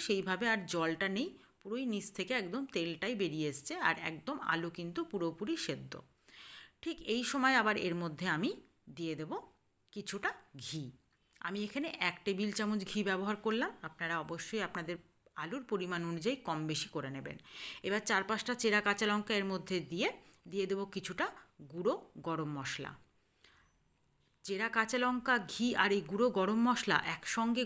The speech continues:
গন্ধটা খুব ভালোভাবে আলুর দমের মধ্যে যাওয়ার জন্য কিছুক্ষণ আবার নাড়াচাড়া করে একটু ঢাকা দিয়ে রেস্টে রাখবো। খানিকক্ষণ রেস্টে রেখে যখন ফ্লেভারটা ভালোভাবে ধরে নেবে, তখন আমি এটাকে এবার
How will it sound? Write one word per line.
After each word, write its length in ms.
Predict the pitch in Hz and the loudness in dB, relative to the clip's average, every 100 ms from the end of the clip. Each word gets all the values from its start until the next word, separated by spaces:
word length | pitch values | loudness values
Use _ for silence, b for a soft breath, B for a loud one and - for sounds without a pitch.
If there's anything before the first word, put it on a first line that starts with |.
| 175 | 0
গন্ধটা 400 | 170 185 220 220 - | 0 2 2 2 0
খুব 100 | 208 | -4
ভালোভাবে 440 | 147 170 196 220 240 | -2 0 2 2 4
আলুর 200 | 170 175 175 | 4 4 0
দমের 240 | 196 208 | 0 2
মধ্যে 200 | 214 202 214 | 2 0 2
যাওয়ার 360 | 160 151 196 | 4 4 4
জন্য 240 | 190 175 180 - B B B | 2 0 0 -4 B B B
কিছুক্ষণ 500 | 262 - 302 - 311 311 | -4 -2 -2 -4 2 6
আবার 140 | 247 240 214 | 8 6 6
নাড়াচাড়া 460 | 175 185 226 240 240 | 4 4 2 0 0
করে 160 | 202 349 - 190 | 2 0 0 -2
একটু 340 | 190 - 311 170 B B - | -2 -8 -6 -6 B B -8
ঢাকা 320 | 143 156 208 214 | -2 0 2 0
দিয়ে 220 | 185 302 - - 165 | 0 -2 -4 -12 -6
রেস্টে 300 | 175 165 - | -4 -4 0
রাখবো। 320 | 202 202 185 370 - B B | 0 0 -2 -6 -6 B B
খানিকক্ষণ 480 | - 202 254 254 - 233 | -4 -2 -2 -2 0 2
রেস্টে 260 | 202 - 247 | 0 0 0
রেখে 240 | 202 190 240 | 0 0 0
যখন 200 | 208 208 | 0 0
ফ্লেভারটা 440 | 202 175 185 214 - | 0 0 0 0 0
ভালোভাবে 380 | 165 165 185 208 | 0 0 0 0
ধরে 260 | 185 185 214 | 0 0 0
নেবে, 200 | 240 349 - B B | 2 0 -4 B B
তখন 300 | 180 165 - 311 | -8 -4 0 2
আমি 180 | 180 196 | 2 0
এটাকে 260 | 165 151 226 185 | 0 -2 0 2
এবার 140 | 359 | 2